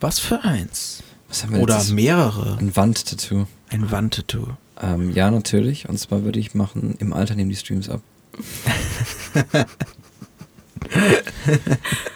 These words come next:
Speaker 2: Ende meiner Antwort.
Speaker 1: Wirklich?
Speaker 2: Nein, also ich würd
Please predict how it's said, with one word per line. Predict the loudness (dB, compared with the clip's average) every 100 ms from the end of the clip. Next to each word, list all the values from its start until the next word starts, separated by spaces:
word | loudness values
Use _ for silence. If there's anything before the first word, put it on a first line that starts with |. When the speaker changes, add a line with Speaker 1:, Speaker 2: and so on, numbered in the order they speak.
| -2
Speaker 2:
Ende | 4 6
meiner | 6 4 4
Antwort. | 0 0 -2 -4 -12 -20 _ _ _ _ _ _ _ _ -6
Speaker 1:
Wirklich? | -2 0 0 -2 -2 -12 _ _ -20 -16 -16 -10
Speaker 2:
Nein, | -4 2 2 2
also | 0
ich | 0
würd | 0